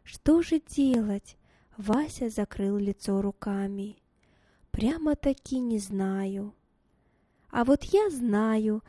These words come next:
сказал новый знакомый Васи. «Если ты согласишься, малыш, то будешь жить в моём доме. Я не богат, но у меня есть всё,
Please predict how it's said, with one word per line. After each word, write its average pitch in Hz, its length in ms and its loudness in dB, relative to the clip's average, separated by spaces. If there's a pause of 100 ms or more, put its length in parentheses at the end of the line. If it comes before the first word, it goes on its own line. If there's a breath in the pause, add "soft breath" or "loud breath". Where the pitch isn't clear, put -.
(140 soft breath)
сказал 233 520 2
новый 214 340 4
знакомый 226 640 0
Васи. 214 600 -2 (540 soft breath)
«Если 269 300 2
ты 302 160 2
согласишься, 320 880 4
малыш, 220 560 2 (340 soft breath)
то 240 120 6
будешь 247 400 6
жить 202 360 -2
в 214 60 -6
моём 254 440 2
доме. 190 560 0 (440 soft breath)
Я 247 180 4
не 320 140 4
богат, 220 680 2 (320 soft breath)
но 220 160 4
у 226 60 6
меня 269 340 4
есть 349 420 2
всё, 240 560 2